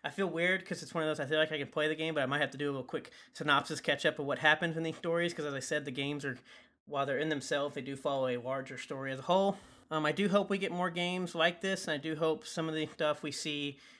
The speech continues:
in stealth mechanic come back, whether it would be a Splinter Cell or something like that. I wouldn't mind. I would love to see another Splinter Cell game. I know it's been forever,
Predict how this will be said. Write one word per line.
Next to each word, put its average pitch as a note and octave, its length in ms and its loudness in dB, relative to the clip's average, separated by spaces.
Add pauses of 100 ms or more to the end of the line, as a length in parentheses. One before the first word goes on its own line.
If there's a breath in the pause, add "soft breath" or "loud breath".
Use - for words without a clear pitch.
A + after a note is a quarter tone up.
(160 loud breath)
in D#3 160 -6
stealth F#3 280 2
mechanic D3 460 -2
come D3 140 -2
back, C3+ 300 4
whether C#3 200 -4
it C3 100 -6
would D3 140 0
be D3 140 -2
a C3 40 -4
Splinter C#3 380 -2
Cell B2+ 340 2
or B2 80 0
something C3 320 -6
like B2+ 180 -6
that. A#2+ 180 -2
I B2+ 80 -2
wouldn't C3+ 240 -2
mind. B2 240 -2
I C3+ 100 0
would C#3+ 100 0
love B2+ 140 -2
to B2+ 60 -12
see B2+ 100 -6
another A2+ 160 -8
Splinter A2 240 -10
Cell A2+ 220 -6
game. B2 220 -6
I B2 40 -4
know B2+ 140 -4
it's A#2+ 100 -10
been B2 140 -8
forever, A2+ 500 -6